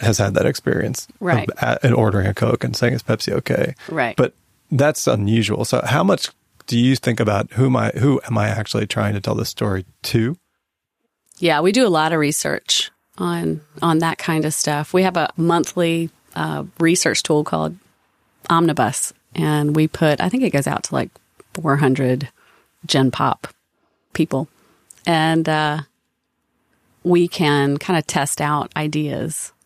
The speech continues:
Speaker 2: Like, we, it's like our own little internal focus group system. And, uh,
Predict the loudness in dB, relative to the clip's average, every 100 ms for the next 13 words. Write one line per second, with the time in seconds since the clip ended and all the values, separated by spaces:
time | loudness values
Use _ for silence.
0 | -6 0 2 2 2 0 2 2 4 4
1 | 2 0 -2 -4 -8 0 0 0 0 -2
2 | -2 -8 _ _ _ -4 -2 -2 -4 -4
3 | -6 _ _ -8 -6 -6 -8 -10 -18 -18
4 | -18 -20 -20 -4 0 2 4 2 2 0